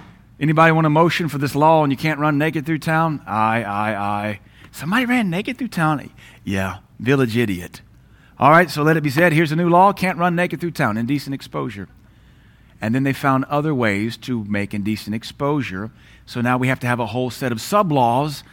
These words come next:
that define what indecent exposure is and isn't. I mean, you see, the more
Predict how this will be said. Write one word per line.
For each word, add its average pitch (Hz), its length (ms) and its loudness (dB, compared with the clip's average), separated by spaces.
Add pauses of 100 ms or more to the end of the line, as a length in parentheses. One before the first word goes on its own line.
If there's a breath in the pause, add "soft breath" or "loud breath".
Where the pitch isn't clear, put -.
(120)
that 135 160 -2
define 131 440 -2
what 123 140 -2
indecent 117 420 -2
exposure 110 500 -8
is 110 280 -4
and 110 140 -2
isn't. 101 340 -4 (2000)
I - 20 -4
mean, 135 140 2
you 147 100 0
see, 165 380 0 (240 loud breath)
the 123 100 0
more 165 460 2